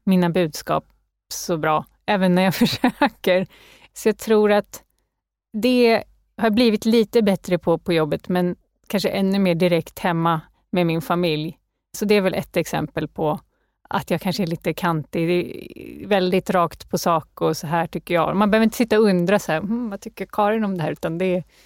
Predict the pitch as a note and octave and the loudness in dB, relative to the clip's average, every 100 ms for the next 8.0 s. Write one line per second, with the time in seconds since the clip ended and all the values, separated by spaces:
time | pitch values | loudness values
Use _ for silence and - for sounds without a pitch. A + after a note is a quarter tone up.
0 | _ - F#3+ E3+ E3+ - F3 D#3+ D#3+ - | _ -4 -2 -4 -6 -8 -6 -4 -6 -8
1 | - _ _ _ _ _ - G3 F#3 F#3+ | -16 _ _ _ _ _ 0 2 2 0
2 | - F#3+ F#3 - F3+ E3+ F3 - _ _ | -2 -2 -2 0 2 4 2 0 _ _
3 | - G#3+ F#3+ A3+ A#3+ A3 G#3 F#3 F3 - | -2 0 2 2 2 -2 2 2 2 -2
4 | D#3+ E3+ D#3+ E3 F3 E3+ D3 G3 F3+ E3 | -2 -2 0 -2 -4 -6 -6 -6 -4 -4
5 | F3 F#3 - - A3 E3 D3+ E3+ - D#3+ | -4 -4 -8 -4 -2 -2 -4 -6 -4 -2
6 | D3+ D3+ - _ _ _ - - _ _ | -2 -4 -10 _ _ _ -20 -20 _ _
7 | _ _ - G3+ E3+ G#3 G#3 F#3+ F3 | _ _ -2 0 0 0 0 -2 -2